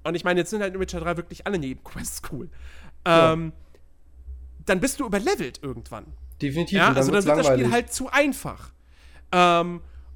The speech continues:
Speaker 1: und, und, und, äh, ich find, ich find, Odyssey macht es für jemanden wie mich, der ein Open-World-Spiel spielt, so wie es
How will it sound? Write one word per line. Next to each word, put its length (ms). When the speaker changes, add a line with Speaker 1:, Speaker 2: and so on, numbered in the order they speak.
Speaker 1:
und, 340
und, 220
und, 340
äh, 300
ich 140
find, 240
ich 140
find, 180
Odyssey 580
macht 460
es 380
für 340
jemanden 460
wie 120
mich, 380
der 140
ein 140
Open-World-Spiel 840
spielt, 460
so 160
wie 60
es 200